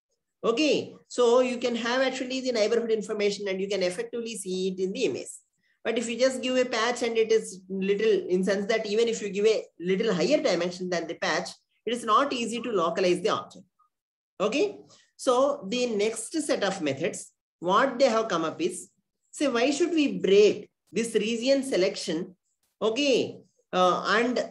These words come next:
the feature extraction into different stages? Can we couple them is the question. Moreover, can we avoid somehow, say that, uh, still the, uh, like they used to use computer vision methods, but subsequently what the idea is, can we avoid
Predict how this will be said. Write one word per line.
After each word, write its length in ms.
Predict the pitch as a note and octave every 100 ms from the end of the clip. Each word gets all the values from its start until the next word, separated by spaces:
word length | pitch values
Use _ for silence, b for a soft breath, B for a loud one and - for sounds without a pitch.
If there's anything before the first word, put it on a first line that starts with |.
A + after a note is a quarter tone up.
| F3+
the 440 | A3 A3 A3 - _ _ -
feature 320 | D3 A#3+ C#4+
extraction 520 | B3 A#3+ A#3 A3 A3+
into 200 | A3 G3
different 360 | F#3 D3+ D3 C#3
stages? 500 | - B2+ D3 A3+ - _ _ _ _ -
Can 180 | A#3
we 140 | A#3+ C#4+
couple 360 | B3+ A3+ A3
them 200 | A3 F#3+
is 100 | D3+
the 80 | G3+
question. 420 | A#3 G2+ - - _ _ _ _ _ _ _ _ -
Moreover, 560 | F#3 A#3 A#3 C4+ - - _ -
can 220 | A3+ C4+
we 220 | D#4+ D4+
avoid 520 | E3+ E3 A3+ B3+ C4+ C4+
somehow, 600 | G3+ G3+ G3 G3+ A3 - _ _ _ _
say 260 | A#3+ A3+ A3+
that, 160 | A#3
uh, 280 | G#3 G#3+ G3+
still 400 | - C4 C4+ C4
the, 400 | C4 A#3+ A3+ -
uh, 220 | D#3+ E3+ E3+
like 300 | F#3+ F#3+ F3+
they 120 | G3
used 260 | G#3+ A3 -
to 60 |
use 180 | A#3 A#3
computer 260 | F#3+ F#3 F#3
vision 220 | F3 E3+
methods, 380 | D#3 F#3 - _ -
but 120 | A#3
subsequently 640 | A#3+ G#3+ - C4+ C4+ C4+ C4+
what 300 | A3+ A3+ A3
the 100 | A#3
idea 360 | G#3 G#3 A3
is, 140 | C4 -
can 180 | A#3 A#3
we 120 | A#3
avoid 560 | F3+ F#3+ B3 B3 F#3+